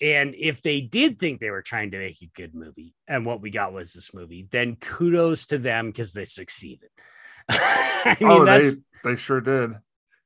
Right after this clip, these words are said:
Speaker 2: I, I also, I was just thinking too, um, I, I, I posted how this movie's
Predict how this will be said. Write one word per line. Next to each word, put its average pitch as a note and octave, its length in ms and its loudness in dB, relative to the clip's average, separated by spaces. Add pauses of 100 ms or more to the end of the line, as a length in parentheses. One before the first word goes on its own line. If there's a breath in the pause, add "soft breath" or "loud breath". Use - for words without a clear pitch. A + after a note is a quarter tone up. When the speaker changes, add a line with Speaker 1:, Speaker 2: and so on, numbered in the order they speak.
(260)
Speaker 2:
I, D3+ 200 6
I C#3 140 -4
also, E3+ 420 6
I D3 80 8
was C#3 120 2
just C#3 180 -6
thinking C3 240 -6
too, D3 440 0 (600)
um, A2 480 2
I, C3 140 4
I, C3+ 200 0 (320)
I C3+ 40 -6 (320)
posted F3+ 420 -2 (100)
how B2 500 4 (100)
this C3+ 300 0
movie's F#3 500 0